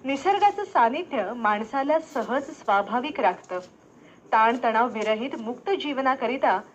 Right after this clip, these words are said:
निसर्गाचं सानिध्य आवश्यक असतं, हे त्यांच्या जीवन पद्धतीवरून लक्षात येते. पूर्वी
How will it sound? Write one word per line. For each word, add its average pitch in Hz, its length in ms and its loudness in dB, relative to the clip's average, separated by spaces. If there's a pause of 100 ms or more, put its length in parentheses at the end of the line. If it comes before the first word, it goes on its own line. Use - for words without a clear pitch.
(260)
निसर्गाचं 277 640 2
सानिध्य 208 480 -4
आवश्यक 226 560 -2
असतं, 185 280 -8 (680)
हे 277 100 2
त्यांच्या 262 400 2
जीवन 247 440 0
पद्धतीवरून 240 640 -2
लक्षात 202 400 -2
येते. 185 240 -4 (1300)
पूर्वी 339 300 4